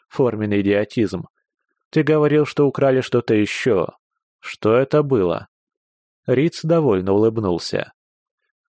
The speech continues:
«Кажется, я в тебе не ошибся. Ты быстро пришел к этому выводу. Гораздо быстрее меня. Идем, я покажу».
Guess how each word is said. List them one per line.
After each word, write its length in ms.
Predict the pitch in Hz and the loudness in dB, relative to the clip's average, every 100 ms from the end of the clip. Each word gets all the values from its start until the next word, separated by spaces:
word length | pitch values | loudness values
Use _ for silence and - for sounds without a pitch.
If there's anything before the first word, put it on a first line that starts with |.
| - | -8
«Кажется, 640 | 95 98 120 147 - 139 | -2 0 2 0 0 2
я 240 | 131 147 | 2 2
в 40 | - | 0
тебе 320 | 151 117 101 | -2 0 -2
не 120 | 98 | 0
ошибся. 920 | 101 107 - 92 - - 92 - - _ _ | 0 0 0 -2 -2 -6 -6 -6 -14 _ _
Ты 220 | - 95 87 | -2 0 0
быстро 420 | 87 120 - 120 | -2 -2 -2 -2
пришел 420 | 107 110 - 110 | -2 -2 0 0
к 80 | - | 0
этому 360 | 110 104 110 | -2 0 0
выводу. 480 | 113 143 95 90 85 _ _ _ - | 2 2 2 0 -2 _ _ _ -14
Гораздо 600 | 113 98 92 95 95 113 | -4 0 0 0 0 0
быстрее 520 | 113 135 - 123 120 | 0 -2 0 2 2
меня. 480 | 117 120 101 85 - _ _ _ _ | 0 -2 -2 -6 -8 _ _ _ _
Идем, 560 | 117 117 120 107 87 - _ | -2 0 2 0 -2 -8 _
я 220 | 107 98 | 0 0
покажу». 600 | - 101 107 104 87 82 | 0 -2 0 0 0 -4